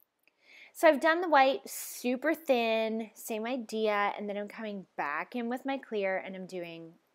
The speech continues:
like, the same thing. I'm making sure it's built up, making sure it's even clear through, wiping it, wiping it, wiping it while it dries,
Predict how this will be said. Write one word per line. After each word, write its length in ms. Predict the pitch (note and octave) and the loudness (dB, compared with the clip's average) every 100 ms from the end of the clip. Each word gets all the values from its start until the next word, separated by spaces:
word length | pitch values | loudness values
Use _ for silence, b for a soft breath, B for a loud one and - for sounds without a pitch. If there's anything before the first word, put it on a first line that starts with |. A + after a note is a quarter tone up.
| _ - | _ -10
like, 180 | E3+ D#3 | -10 -8
the 120 | - E3+ | -8 -8
same 440 | - F3 D#3 E3 | -10 -12 -12 -14
thing. 340 | D#3+ D#3+ C#3+ - | -10 -8 -8 -14
I'm 180 | E3 D#3+ | -14 -10
making 360 | D#3 D#3+ G3 | -10 -10 -12
sure 180 | G3 G#3+ | -8 -4
it's 140 | G3+ - | -4 -2
built 260 | G3 F#3+ | -4 -2
up, 200 | F#3 F3 - B B B B | -4 -6 -8 B B B B
making 280 | F#3+ F#3+ G3 | -6 -6 -8
sure 380 | F#3+ G3 F#3 F3+ | -6 -2 0 -2
it's 360 | - F#3 E3 - - _ | -4 -6 -6 -10 -20 _
even 580 | G#3 G3+ F3+ F3 F3 E3+ - | -4 -2 -2 -6 -10 -12 -16
clear 360 | - F#3+ F3+ | -12 -6 -6
through, 600 | F3+ - F3+ E3 D#3 D#3 - b b b | -8 -12 -10 -6 -6 -8 -12 b b b
wiping 360 | G3 F#3+ F#3+ F#3+ | 2 2 0 -6
it, 180 | F#3 - | -6 -6
wiping 320 | E3+ E3+ F3 | -8 -8 -8
it, 120 | D#3+ | -8
wiping 340 | E3 E3 E3+ | -6 -8 -8
it 160 | E3 D3 | -8 -6
while 260 | E3+ D#3 D#3 | -6 -4 -4
it 120 | D3+ | -6
dries, 640 | D#3+ C#3 C#3 C#3 - - | -6 -4 -4 -6 -12 -20